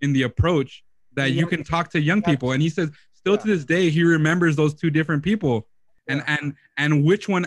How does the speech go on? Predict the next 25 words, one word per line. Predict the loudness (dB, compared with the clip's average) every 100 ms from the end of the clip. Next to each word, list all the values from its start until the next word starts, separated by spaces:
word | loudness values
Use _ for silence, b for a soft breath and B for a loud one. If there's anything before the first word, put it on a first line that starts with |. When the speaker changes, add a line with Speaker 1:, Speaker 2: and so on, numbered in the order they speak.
| -4
Speaker 1:
actually | -4 -4 -4 -2 2 2 0 -4 _ _ _ 0
pushed | 0 0
him | -2 -2
forward | 2 2 4 2
in | 2
his | 0
Christian | -4 -2 -2 0
walk, | 0 -2 -8 _ _ _ _ -6
right? | -4 -4 -6 B
And | -4 -2
I | 0
think | -2 0
that | 0
that's, | 0 -2 -4
that's | -4 -4 -2
what | 0
we | 2
have | 0
to | -2
do. | 0 2
It's | 0
not | -2 -4 -2
that | 0
we're | 0
gonna, | 0 0 -2